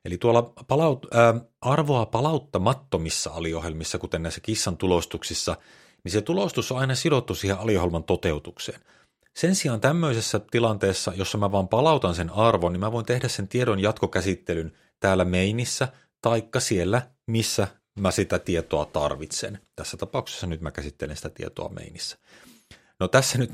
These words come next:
tää tiedon käsittely on kyllä niin yksinkertaista, että se on vähän jopa naurettavaa. Mut se, mitä mä voisin tehdä tälle merkkionolle, on esimerkiksi mä voisin muuntaa sen suurakkosiksi, mä voisin paloitella sen vaikkapa välilyöntien, välilyöntien perusteella palasiin,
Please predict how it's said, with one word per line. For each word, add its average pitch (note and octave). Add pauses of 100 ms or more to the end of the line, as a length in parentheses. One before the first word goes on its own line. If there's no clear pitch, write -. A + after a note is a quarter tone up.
(140)
tää -
tiedon G#2+
käsittely G2
on F#2
kyllä F#2+
niin F#2+
yksinkertaista, E2+
että -
se -
on D#2+
vähän D#2+
jopa D#2
naurettavaa. D#2 (340)
Mut F2+
se, B2+
mitä C3+
mä E2+
voisin A2
tehdä E2
tälle E2
merkkionolle, D#2
on D#2
esimerkiksi F2
mä E2
voisin D2
muuntaa A2
sen A#2
suurakkosiksi, - (300)
mä F2+
voisin D2+
paloitella F2
sen D#2+
vaikkapa D2
välilyöntien, D#2 (100)
välilyöntien F2+
perusteella D2+
palasiin, A#2